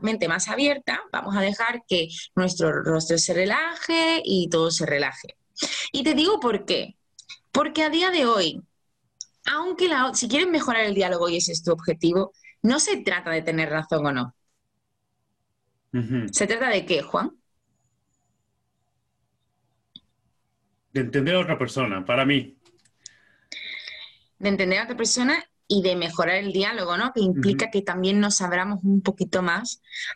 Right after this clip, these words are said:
Speaker 1: a lo que la otra persona tiene que decir, en lugar de encasillarnos y posicionarnos fuertemente en que tenemos razón.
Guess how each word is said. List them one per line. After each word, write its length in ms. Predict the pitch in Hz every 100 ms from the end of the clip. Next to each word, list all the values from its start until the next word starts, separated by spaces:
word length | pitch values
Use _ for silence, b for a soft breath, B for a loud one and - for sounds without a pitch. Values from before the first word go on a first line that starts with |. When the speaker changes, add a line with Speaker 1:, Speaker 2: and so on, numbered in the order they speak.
| -
Speaker 1:
a 180 | 185 190
lo 140 | 202
que 100 | 202
la 140 | 175 175
otra 180 | 185
persona 420 | 180 170 196 180 170
tiene 220 | 208 202
que 100 | 180
decir, 420 | 160 160 175 -
en 100 | 170
lugar 260 | 160 156 170
de 60 |
encasillarnos 880 | 165 160 165 - 170 160 160 175 165
y 40 |
posicionarnos 800 | 156 147 151 156 147 147 156 156
fuertemente 840 | - 180 - 202 185 170 165 180 -
en 200 | 175 180
que 120 | 180
tenemos 420 | 180 143 143 135
razón. 440 | 127 127 - -